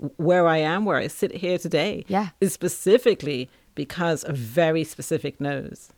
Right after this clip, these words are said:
Speaker 1: that I gave.
Speaker 2: Right. And in our culture, it's so easy to kinda look at the dichotomy between no and yes and be like, "Well, yes equals more."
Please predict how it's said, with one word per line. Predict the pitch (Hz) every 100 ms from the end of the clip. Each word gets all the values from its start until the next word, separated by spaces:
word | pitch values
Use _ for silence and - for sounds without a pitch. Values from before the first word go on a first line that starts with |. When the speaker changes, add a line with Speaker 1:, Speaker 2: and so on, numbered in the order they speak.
| _ -
Speaker 1:
that | -
I |
gave. | - - - _ _ _ _
Speaker 2:
Right. | 220 269 - - _
And | 202 190 185 -
in | 208 190
our | 175
culture, | - 202 190 190 165 -
it's | 165 - - - - _ _ -
so | - - - 196 185 180 170 165 - -
easy | 180 175
to | 165
kinda | - 175 165
look | 160 160
at | 160
the | 151
dichotomy | 147 147 - 143 147 147 147
between | 143 147 160 151 147
no | 143 143 143 143 139 -
and | 143
yes | 139 143 143 -
and | 151 143
be | 143
like, | 143 143 139 165
"Well, | 160 147 143 _ _
yes | - 175 185 - -
equals | 185 165 170 151 135 147
more." | 147 147 - -